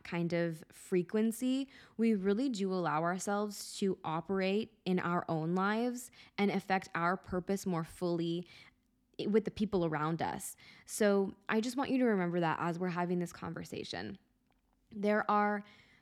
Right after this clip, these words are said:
three really, three or four really important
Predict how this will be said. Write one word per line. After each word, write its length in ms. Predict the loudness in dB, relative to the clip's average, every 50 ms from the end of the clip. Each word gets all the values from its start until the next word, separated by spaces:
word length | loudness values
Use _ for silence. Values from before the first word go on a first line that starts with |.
| _ _
three 460 | -6 -2 0 0 2 2 2 2 0
really, 680 | 0 2 2 2 4 2 2 2 2 2 0 0 -2 -6 -12 _ _ _ _ _ _ _ _ _ _ _ _ _ _ _ _ _ _ _ _ -20 -20 -16 -8
three 180 | -4 -2 0 0
or 100 | -2 -2
four 340 | -2 0 0 2 2 2 2
really 260 | 0 0 0 0 0
important 720 | 0 -2 -4 -4 -6 -6 -6 -4 -2 -2 -2 -2 -4 -6